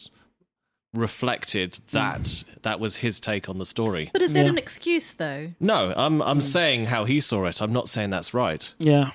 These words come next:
Speaker 2: I mean, the only impression, I can understand why Sigourney Weaver's the shoo-in because of Alien, but I just got the impression that there was a lot of new people Ridley Scott was working with on that project.
Speaker 1: I don't think that was Ridley Scott's best moment, although
Speaker 2: Mm.
Speaker 1: he did redeem himself when he, um,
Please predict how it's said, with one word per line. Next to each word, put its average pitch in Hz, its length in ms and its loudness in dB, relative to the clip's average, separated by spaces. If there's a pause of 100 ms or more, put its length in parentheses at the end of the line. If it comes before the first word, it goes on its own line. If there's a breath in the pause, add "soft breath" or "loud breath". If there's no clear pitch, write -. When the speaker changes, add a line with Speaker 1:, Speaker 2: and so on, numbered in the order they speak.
(380 soft breath)
Speaker 2:
I 165 80 6
mean, 180 120 6
the 208 60 8
only 247 160 10
impression, 220 400 6
I 180 100 8
can 233 160 6
understand 220 480 6
why 180 200 8
Sigourney 156 560 6
Weaver's 143 460 8
the 147 80 6
shoo-in 139 440 8
because 131 320 4
of 135 260 6
Alien, 135 560 8 (380 loud breath)
but 165 80 8
I 151 120 10
just 165 160 6
got 185 80 8
the 160 60 6
impression 156 380 6
that 143 160 4
there 143 100 6
was 143 160 6
a 147 60 8
lot 147 220 10
of 139 100 -4
new 151 340 6
people 151 680 4
Ridley 139 260 2
Scott 135 300 0
was 135 140 0
working 139 380 2
with 147 240 -4 (540)
on 139 80 0
that 139 160 2
project. 143 500 2 (520)
Speaker 1:
I 135 80 -2
don't 165 220 0
think 143 240 -2
that 139 180 -2
was 120 340 0
Ridley 113 220 0
Scott's - 320 -2
best - 300 -2
moment, 107 480 0
although 117 280 2
Speaker 2:
Mm. 113 40 2
Speaker 1:
he 117 100 2
did 131 280 0
redeem 127 360 2
himself 98 640 -2
when 101 220 -2
he, 98 340 -2
um, 92 220 -2